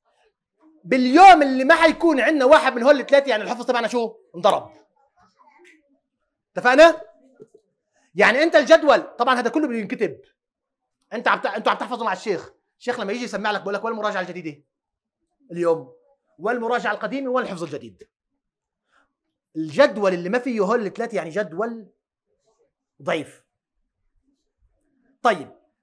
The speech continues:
لنفرض صار عندنا امتحانات. هالجدول فيه ثلاث أركان. شو الشيء اللي ممكن نتخلى عنه؟ بطل معنا وقت. وقت الامتحانات أو الضغط بنوقف بس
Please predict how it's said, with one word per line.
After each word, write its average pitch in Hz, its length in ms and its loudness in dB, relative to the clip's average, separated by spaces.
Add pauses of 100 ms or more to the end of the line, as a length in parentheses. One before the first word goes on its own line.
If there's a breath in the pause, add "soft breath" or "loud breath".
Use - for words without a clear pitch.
لنفرض 320 480 0
صار 262 120 -2
عندنا 269 200 0
امتحانات. 190 500 -6 (1160)
هالجدول 285 560 4
فيه 277 180 -2
ثلاث 277 180 0
أركان. 131 440 -8 (680)
شو - 140 0
الشيء 330 180 0
اللي 277 120 0
ممكن 233 260 -4
نتخلى 185 320 -6
عنه؟ 127 260 -14 (840)
بطل 262 320 2
معنا 185 180 -2
وقت. 135 300 -12 (480)
وقت 302 280 2
الامتحانات 226 840 -2
أو 240 160 8
الضغط 262 480 2 (180)
بنوقف 202 420 -4
بس - 580 -2